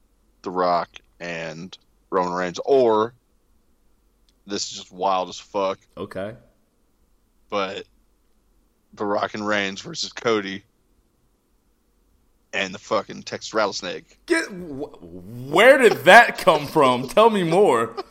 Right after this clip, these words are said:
Speaker 2: That's very random.
Speaker 1: Texas,
Speaker 2: Okay.
Speaker 1: man. Texas.
Speaker 2: They're in Philadelphia.
Speaker 1: Yeah, I know, but, like, Texas. Like, you brought up Texas. The Rock brought up Texas.
Speaker 2: Did he diss Texas?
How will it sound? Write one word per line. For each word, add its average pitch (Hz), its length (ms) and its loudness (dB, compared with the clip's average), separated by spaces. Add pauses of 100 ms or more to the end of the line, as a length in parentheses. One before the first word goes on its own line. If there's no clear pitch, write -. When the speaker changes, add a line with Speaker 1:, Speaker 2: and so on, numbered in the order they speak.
(340)
Speaker 2:
That's 156 300 2
very 147 420 4
random. 117 360 0
Speaker 1:
Texas, 190 160 -2
Speaker 2:
Okay. 170 80 0
Speaker 1:
man. 147 240 -4 (260)
Texas. 170 580 -8 (240)
Speaker 2:
They're 202 200 6
in 233 60 2
Philadelphia. 220 760 0 (1120)
Speaker 1:
Yeah, 160 200 -4
I 131 60 -4
know, 165 260 -4
but, 101 120 -14
like, - 420 -2
Texas. - 400 4
Like, 285 140 2
you - 60 -12
brought 120 140 -2
up 98 100 -12
Texas. 117 380 -6
The - 80 -14
Rock 113 240 0
brought 120 180 0
up 104 100 -6
Texas. - 440 -8
Speaker 2:
Did 127 220 -4
he 160 40 -6
diss 156 260 -6
Texas? 160 440 -8